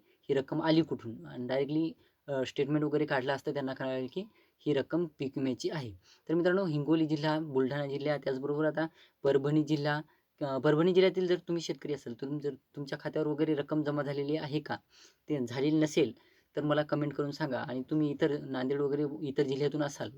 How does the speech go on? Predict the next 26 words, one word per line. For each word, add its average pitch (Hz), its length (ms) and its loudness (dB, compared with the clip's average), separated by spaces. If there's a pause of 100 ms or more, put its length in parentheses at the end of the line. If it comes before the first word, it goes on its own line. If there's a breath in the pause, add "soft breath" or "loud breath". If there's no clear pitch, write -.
(100)
तर 135 40 -6 (120)
तुम्हीसुद्धा 143 460 -6 (400 soft breath)
तुमच्या 131 220 -4
खात्यावर 139 300 -4
जर 139 140 0
रक्कम 135 300 -4
जमा 135 200 -4
झाली 131 180 -4
असेल 135 320 -6
ते 139 100 -2
सुद्धा 135 200 -6
मला 135 160 -6
कमेंट 135 260 -8
करून 139 160 -8
सांगा. 131 240 -8 (600 soft breath)
आणि 135 200 -6
तुमच्या 147 340 0
खा-, 131 380 -4
तुम्हाला 151 280 2
जर 147 120 2 (100)
रक्कम 151 260 -2
अगोदरच्या 131 440 0
वेळेस 139 300 -2 (120)
कमी 143 200 -2
झालेली 143 340 -2
असेल 143 320 -2